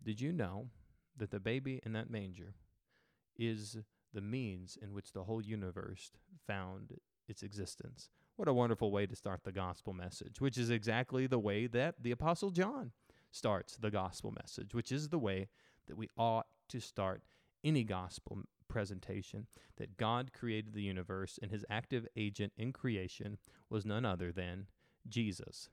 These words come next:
the Son of God, the second person in the triune Godhead. Point number three, we need to look to Christ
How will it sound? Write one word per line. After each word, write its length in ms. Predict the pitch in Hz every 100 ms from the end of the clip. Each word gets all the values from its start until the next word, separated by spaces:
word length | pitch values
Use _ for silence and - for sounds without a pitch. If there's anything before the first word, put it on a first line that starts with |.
| -
the 140 | 104
Son 260 | - 101 98
of 140 | 113
God, 400 | 101 92 87 90 - -
the 80 | 107
second 480 | - 101 - 107 -
person 520 | 107 98 - 95 101 - - - _
in 160 | 107 95
the 60 |
triune 540 | - - 90 90 92 95 - _ -
Godhead. 540 | 117 95 90 85 92 92 - _ _ - _ _ _ _ _ -
Point 160 | 151
number 160 | 143 120
three, 360 | - 156 113 127 - - - _ _ _ _ _ _ _ _ _ _ _
we 140 | 120 131
need 160 | 127
to 220 | - 113 -
look 280 | 117 143 -
to 100 | 123
Christ 600 | - - 107 101 - -